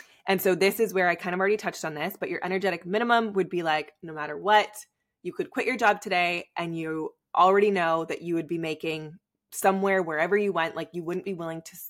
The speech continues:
settle for anything less than, like, four thousand dollars a month. Let's just use that as a plain figure, okay? Um, whereas for your energetic max, it's the number that you cannot physically ever imagine or see for yourself. And then that's where you go, "Okay, that's my high right now."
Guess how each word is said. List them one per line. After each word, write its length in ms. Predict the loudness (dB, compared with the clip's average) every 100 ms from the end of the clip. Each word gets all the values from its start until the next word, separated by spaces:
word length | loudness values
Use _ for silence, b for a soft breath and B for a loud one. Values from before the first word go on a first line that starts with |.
| -6
settle 380 | -4 -2 -2 -2
for 160 | -4
anything 320 | -4 -8 -10
less 220 | -8 -10 -10
than, 80 |
like, 160 | -14 -12
four 120 | -10
thousand 240 | -8 -8 -8
dollars 220 | -10 -10
a 40 |
month. 120 | -14 -10
Let's 160 | -10 -10
just 160 | -10
use 140 | -8 -6
that 180 | -6 -6
as 140 | -14
a 80 | -18 _ _
plain 240 | -10 -10
figure, 320 | -12 -12 -12 -14
okay? 300 | -8 -6 -6 B B B B B B _
Um, 460 | 4 6 4 0 -8 _ -16 -4
whereas 880 | 6 8 8 4 4 4 2 0 -8 -14 _ _ _ _ _ _ _ _ _ _ -8
for 160 | 4 6
your 120 | 6
energetic 500 | 2 0 -2 -2 0
max, 500 | 4 4 2 -4 -10 -2
it's 160 | -2
the 100 | 0
number 300 | 0 0 0
that 140 | -4 -6
you 120 | -10
cannot 600 | -10 -8 -4 -2 -2 -4
physically 460 | -10 -10 -10 -12 -6
ever 300 | -4 -4 -6
imagine 380 | -6 -8 -10 -10
or 140 | -14 -14
see 260 | -10 -10
for 140 | -8 -8
yourself. 480 | -10 -4 -4 -2 -4
And 100 | -6
then 120 | -2
that's 260 | -4 -4
where 120 | -8 -8
you 120 | -6
go, 220 | -4 -4
"Okay, 280 | -4 -2 -2
that's 240 | -2 -6 -6
my 80 | -10
high 360 | -6 -4 -4
right 180 | -6 -10
now." 200 | -12 -12